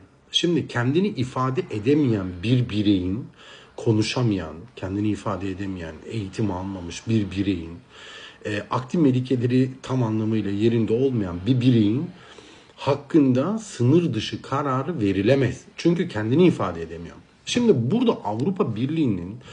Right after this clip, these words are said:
üye ülkelerinin ya da başvuruda bulunduğunuz yerlerin yaptığı fırlamalık ne? Diyor ki, "Ben bunu ailenin bir bireyi olarak deport edeceğim. Yani aile deportu yapacağım. Bu da ailenin bir bireyi olduğu için."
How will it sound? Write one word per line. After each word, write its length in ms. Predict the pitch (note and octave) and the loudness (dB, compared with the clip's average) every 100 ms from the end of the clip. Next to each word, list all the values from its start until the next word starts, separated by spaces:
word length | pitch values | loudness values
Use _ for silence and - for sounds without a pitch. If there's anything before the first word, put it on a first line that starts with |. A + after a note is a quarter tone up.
| - - A#2+ | -20 -10 0
üye 240 | A#2 F3 | 4 6
ülkelerinin 880 | F3+ C3 B2 - G2+ G2 A#2 A#2+ F#2 | 6 2 0 -4 -6 -4 -2 -2 -2
ya 140 | F2+ | -8
da 160 | F#2 D#2+ | -10 -8
başvuruda 640 | F2 - - G2+ A2 F#3 | -8 -8 -8 -6 -2 2
bulunduğunuz 680 | G3 D#3 A2+ F#2+ F#2 E2+ G#2 | 2 4 2 0 -4 -6 -6
yerlerin 540 | D3 C#3 F#2+ F2 F2 | -4 -4 -6 -8 -6
yaptığı 440 | A#2 C3+ - B2+ G#2 | -4 -6 -2 0 0
fırlamalık 720 | - E3+ C3+ A2 G2 - F3+ | -2 2 2 2 -4 -4 0
ne? 300 | A#3 A3+ - - - - - - - D#3+ | 0 -2 -10 -20 -20 -20 -20 -20 -4 4
Diyor 260 | C#4 B3+ | 4 4
ki, 140 | - A2+ A3 | 0 -2 2
"Ben 260 | A3+ F#3 | 4 6
bunu 240 | D3+ C3+ C3 | 4 2 0
ailenin 600 | C#3+ C#3+ D3 F#3 A3+ F#3+ | 2 4 6 6 6 6
bir 220 | E3+ D3+ | 4 4
bireyi 300 | C#3+ D3+ D#3+ | 8 10 10
olarak 560 | D#3 B2 G#2 F#2 - - G2 | 10 8 4 -2 -8 -12 -12
deport 380 | G2 E2+ E2 F2 | -8 -8 -10 -12
edeceğim. 340 | D2+ D2+ C2 F2 | -12 -14 -12 -8
Yani 280 | G#2+ A#2 A#2 - | -4 -2 -2 -2
aile 500 | C3 C3+ C#3 D#3+ B2+ | 4 4 8 8 8
deportu 500 | B2+ - G#2 F2+ G#2+ | 4 4 2 2 -4
yapacağım. 480 | F#2+ G#2 D3+ G#3+ G#3 - - - F3+ | -4 -4 -2 -2 -4 -12 -20 -2 6
Bu 120 | F#3 | 6
da 140 | F#3 | 6
ailenin 520 | C#3+ C3+ C#3 F3 F#3 | 4 4 6 4 4
bir 120 | B2+ A2+ | 2 4
bireyi 280 | A2+ A#2 | 6 6
olduğu 280 | G#2 F#2 F2 | 6 2 -4
için." 260 | F2+ - | -12 -12